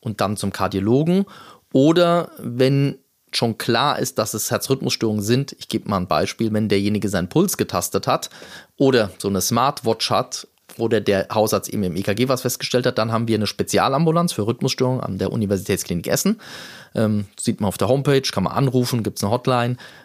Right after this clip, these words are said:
ähm, sodass wir dann einen Termin vergeben und dann speziell eben im Hinblick auf Herzrhythmusstörungen die Patienten ambulant sehen, mit denen alles besprechen, die Untersuchungen durchführen.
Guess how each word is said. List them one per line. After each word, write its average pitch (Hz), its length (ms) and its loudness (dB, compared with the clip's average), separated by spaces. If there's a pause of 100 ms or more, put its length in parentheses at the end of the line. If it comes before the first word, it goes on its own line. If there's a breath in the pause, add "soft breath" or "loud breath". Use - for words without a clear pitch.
(120)
ähm, 113 240 0
sodass 104 320 -2
wir 110 60 2
dann 98 140 2
einen 92 60 -2
Termin 113 280 2
vergeben 139 320 0
und 110 100 0
dann 104 140 0
speziell 123 800 2
eben 113 560 -2
im 117 140 -4
Hinblick 113 340 0
auf 98 120 -6
Herzrhythmusstörungen 104 760 -2
die 98 80 -8
Patienten 92 640 -4
ambulant 95 480 0
sehen, 135 340 2
mit 107 140 0
denen 95 120 0
alles 82 240 -6
besprechen, 123 600 -2
die 110 100 -4
Untersuchungen 95 540 -2
durchführen. 71 460 -10